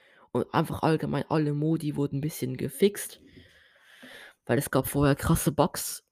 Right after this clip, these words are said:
und dann gab es auch ein Token-Limit, wurde von hundert auf zweihundert, ähm,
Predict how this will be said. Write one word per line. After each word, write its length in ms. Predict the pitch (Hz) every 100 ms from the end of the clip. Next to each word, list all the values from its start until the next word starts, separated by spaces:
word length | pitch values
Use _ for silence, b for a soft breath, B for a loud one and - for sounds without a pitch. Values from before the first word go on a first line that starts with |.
| _
und 440 | 139 151 147 139 151
dann 180 | 147
gab 160 | 147 151
es 100 | -
auch 120 | 139
ein 100 | 135
Token-Limit, 840 | - 185 - 196 190 196 220 - -
wurde 200 | 151 151
von 280 | 139 117
hundert 400 | - 190 190 185
auf 140 | - -
zweihundert, 800 | - - 175 175 170 170 - -
ähm, 360 | 135 143 143